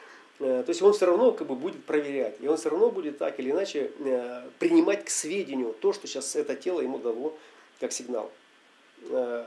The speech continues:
в моей практике очень много случаев, э, и, э, с, с собой, со своим, как бы, э, аватаром, со своим телом, э, и с близкими, у которых центр селезенки, э, определен, и как они реагируют, э, на вот эти звуки, на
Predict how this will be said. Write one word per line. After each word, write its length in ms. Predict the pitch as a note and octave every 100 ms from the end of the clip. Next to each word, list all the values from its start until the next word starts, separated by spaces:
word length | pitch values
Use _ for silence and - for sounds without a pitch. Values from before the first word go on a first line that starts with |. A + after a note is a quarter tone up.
| A2+
в 40 |
моей 120 | F#3
практике 380 | A3 A3 - F#3
очень 260 | A#3+ - D#3
много 240 | F3 B2
случаев, 600 | A#2 G#3 A#3+ G3+ E3 -
э, 120 | C#3
и, 340 | C#3+ D#3 C3+ B2 -
э, 200 | C#3 B2+ B2+ E3+ B2+ A#2+
с, 280 | - - -
с 540 | B2+ - - - -
собой, 480 | - D3 C#3+ E3 A2
со 140 | - -
своим, 440 | - D3 C#3+ A2
как 140 | G#2 -
бы, 120 | A#2 A2 - _ - - - _ C3
э, 60 |
аватаром, 720 | B2+ C3+ C3+ C#3+ C#3 B2 A2+ -
со 100 | C3
своим 320 | - D3 B2
телом, 340 | C#3 C3 A2+ - - - - _
э, 220 | C3 B2
и 300 | D#3 C#3+ C3+
с 200 | C3 -
близкими, 460 | B2 D3+ E3 - B2
у 60 | B2
которых 380 | C3 C3+ A#2 -
центр 280 | C3+ -
селезенки, 580 | B2 C#3+ C3 A#2+ A#2+ A2+ G#2+ _
э, 100 | A#2+
определен, 640 | C3+ C3+ C#3 E3 A#3+ C4+ B3
и 460 | D#3+ C#3+ C3+ B2 A2+
как 160 | E3 C#3+
они 160 | C3 B2+
реагируют, 640 | C#3 C#3+ D3+ C#3 C3 A#2 - - - B2+
э, 180 | B2 B2+
на 280 | C3 B2+ A#2+
вот 160 | A#2+
эти 120 | A#2+ B2+
звуки, 380 | A#2+ G3 G3+
на 320 | B2 C3 B2